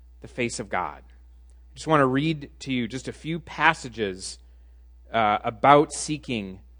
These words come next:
the face of God. In Psalm seventy-three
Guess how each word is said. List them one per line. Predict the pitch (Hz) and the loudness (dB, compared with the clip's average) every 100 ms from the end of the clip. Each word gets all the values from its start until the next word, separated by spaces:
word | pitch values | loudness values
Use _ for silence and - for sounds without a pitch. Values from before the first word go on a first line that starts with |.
| - 117 | -18 -18
the | |
face | - 127 117 | -2 -2 0
of | 113 | -2
God. | 98 107 98 90 - - - | 4 4 4 -2 -12 -20 -16
In | 135 127 131 - | -10 -10 -10 -14
Psalm | - 160 160 160 151 147 - - - | -2 4 6 4 2 -6 -18 -20 -14
seventy-three | - 165 156 156 139 139 143 120 - | 0 2 2 -4 -6 -4 -2 -2 -8